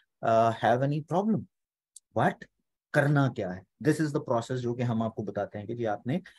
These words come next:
तीन लोगों से रोज बात करनी है, उनको prospecting करनी है, उन लोगों को एक जगह पे इकट्ठा करना है। आपके manager, आपके director की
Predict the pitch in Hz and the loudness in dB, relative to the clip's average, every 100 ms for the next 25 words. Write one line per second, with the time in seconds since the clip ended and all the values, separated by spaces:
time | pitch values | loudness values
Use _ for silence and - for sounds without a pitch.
0 | - _ - 143 139 131 123 120 110 110 | -20 _ -2 2 4 4 0 -4 -4 -4
1 | 104 101 101 - - 98 101 101 98 104 | -2 -2 -2 -4 -6 -8 -8 -10 -10 -2
2 | 110 110 107 - 107 104 87 95 101 98 | 0 0 -4 -4 -6 -6 -8 -8 -8 -8
3 | 107 110 117 104 107 101 104 101 98 101 | -4 -4 -4 -6 -6 -4 -4 -4 -4 -4
4 | 107 - 110 98 90 98 95 110 110 107 | -6 -4 -4 -4 -6 -8 -8 -4 -2 -2
5 | 110 110 104 95 107 101 101 - 107 - | 0 0 0 -2 -6 -6 -6 -6 -8 -4
6 | 127 | -8